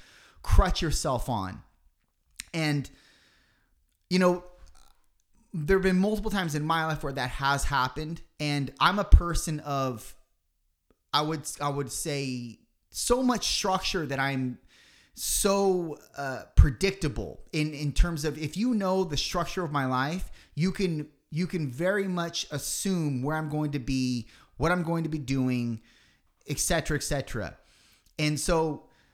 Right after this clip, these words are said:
I kind of base my life around certain things that are, that are constant. And one of them is the, the orientation of b-, my, or sorry, orienting my,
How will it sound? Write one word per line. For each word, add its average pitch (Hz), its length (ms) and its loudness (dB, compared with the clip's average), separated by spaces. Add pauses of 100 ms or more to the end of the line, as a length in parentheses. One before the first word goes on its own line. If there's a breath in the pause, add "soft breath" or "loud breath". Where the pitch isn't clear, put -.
(400 soft breath)
I 175 100 2
kind 240 380 -2
of 175 400 -6
base 185 400 0
my 170 160 -4
life 156 400 -4
around 139 880 0
certain 185 480 -2
things 170 580 -4
that 143 180 -4
are, 127 300 -2 (720)
that - 100 -2
are 139 100 -2
constant. - 840 0 (580 soft breath)
And 160 460 -2 (180)
one 180 280 2
of 214 120 0
them 151 220 0
is 147 260 -2 (440)
the, 143 600 -2 (200)
the 123 340 -8 (540)
orientation 170 840 0
of 120 160 -6 (120)
b-, - 80 -14 (320)
my, 143 260 2
or 135 340 -2
sorry, 127 240 -2
orienting 180 400 0
my, 143 120 -4